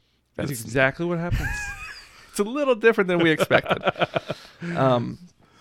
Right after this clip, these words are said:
Speaker 2: yeah, so he gets taken to be whipped, um, and he takes all of his forty-eight, um, lashings.
Speaker 1: Lashes.
Speaker 2: Yeah.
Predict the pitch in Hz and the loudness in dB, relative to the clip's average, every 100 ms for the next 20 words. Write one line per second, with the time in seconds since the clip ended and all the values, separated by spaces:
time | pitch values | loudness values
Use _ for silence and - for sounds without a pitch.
0 | - _ _ - - - - _ _ _ | -20 _ _ -20 -20 -20 -20 _ _ _
1 | 151 120 - 151 156 165 - 165 175 185 | -2 -2 -2 -4 -2 -4 -4 -6 -4 -4
2 | 185 147 127 127 - - - - 123 127 | -2 2 2 0 -8 -18 -16 -10 -6 -6
3 | 127 131 - _ _ _ - 131 131 147 | -6 -10 -14 _ _ _ -8 -6 -6 -6
4 | 156 147 151 - 135 131 139 131 131 135 | -6 -4 -4 0 0 2 2 0 -2 0
5 | 135 131 - - _ _ _ _ _ - | 0 -2 -6 -18 _ _ _ _ _ -8
6 | 120 113 110 110 - - - 117 113 - | -4 -4 -4 -10 -16 -20 -16 -8 -6 -6
7 | - 131 - - - - - 147 131 - | -6 -8 -10 -14 -14 -8 -8 -8 -10 -14
8 | - _ - - | -20 _ -10 -8